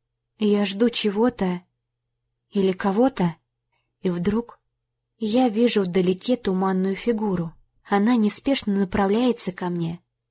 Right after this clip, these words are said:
вдоль берега реки. Я не в силах убежать.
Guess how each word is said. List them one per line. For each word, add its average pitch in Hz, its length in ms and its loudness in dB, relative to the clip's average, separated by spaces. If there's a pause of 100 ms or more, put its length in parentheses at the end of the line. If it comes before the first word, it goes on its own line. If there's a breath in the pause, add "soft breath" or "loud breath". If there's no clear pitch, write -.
(120)
вдоль 196 300 0
берега 185 420 2
реки. 185 500 -2 (1300)
Я 220 280 2
не 208 160 2
в - 80 -4
силах 220 460 0
убежать. 196 600 0